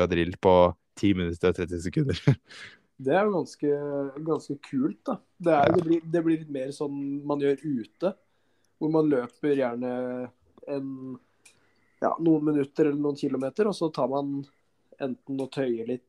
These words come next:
Speaker 2: eller svinge med beina, og så kjører man dra- eller stigningsløp.
Speaker 1: Mm.
Speaker 2: Og så er det på igjen, så det blir jo veldig likt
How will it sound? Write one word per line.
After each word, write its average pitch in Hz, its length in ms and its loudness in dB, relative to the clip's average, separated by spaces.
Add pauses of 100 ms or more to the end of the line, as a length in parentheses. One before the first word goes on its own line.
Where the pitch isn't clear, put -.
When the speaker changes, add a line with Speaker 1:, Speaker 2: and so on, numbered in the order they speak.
Speaker 2:
eller 123 160 -2
svinge 123 280 -6
med 120 120 -6
beina, 117 380 -6
og 123 60 -6
så 131 140 -4
kjører 123 220 -4
man 123 160 -6
dra- 123 380 -4
eller 127 340 -8
stigningsløp. 131 680 -4 (400)
Speaker 1:
Mm. 87 260 -2 (340)
Speaker 2:
Og 156 60 0
så 156 180 4
er 131 120 2
det - 80 -8
på 123 160 0
igjen, 151 160 -2
så 185 120 -10
det 170 140 0
blir 143 140 -2
jo 175 100 -2
veldig 147 760 -4 (140)
likt 147 360 -2